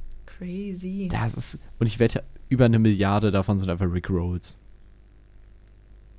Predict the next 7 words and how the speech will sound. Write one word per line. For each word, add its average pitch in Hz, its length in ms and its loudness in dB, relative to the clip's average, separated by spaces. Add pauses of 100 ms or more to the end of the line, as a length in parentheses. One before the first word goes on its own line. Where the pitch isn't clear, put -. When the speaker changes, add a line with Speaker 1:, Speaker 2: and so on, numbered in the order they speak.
(220)
Speaker 1:
Auf 170 140 -12
jeden 156 240 -10
Fall. 160 300 -2 (1900)
Das 175 180 -8
ist - 60 -8
schon 175 200 -8
funny. 165 360 -8